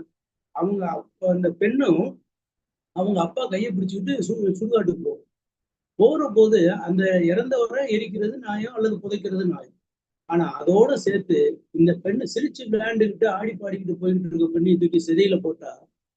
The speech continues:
இந்த மாதிரி ஒரு கொடூரமான தண்டனை வரும். இதெல்லாம் நினைச்சு பார்க்கவே அடுக்காத ஒரு சிந்தனை. அதே போல இதுல மதுரை அரசு ராஜாஜி மருத்துவமனையில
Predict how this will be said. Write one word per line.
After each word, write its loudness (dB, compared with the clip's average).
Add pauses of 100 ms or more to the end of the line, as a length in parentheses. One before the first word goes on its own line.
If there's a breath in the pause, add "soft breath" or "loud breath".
(160)
இந்த -6
மாதிரி 2
ஒரு -2
கொடூரமான 0
தண்டனை 0
வரும். -8 (1400)
இதெல்லாம் 4
நினைச்சு 4
பார்க்கவே 2
அடுக்காத 2
ஒரு 0
சிந்தனை. -4 (580)
அதே 4
போல 2
இதுல 2
மதுரை 2
அரசு 0
ராஜாஜி 2
மருத்துவமனையில -2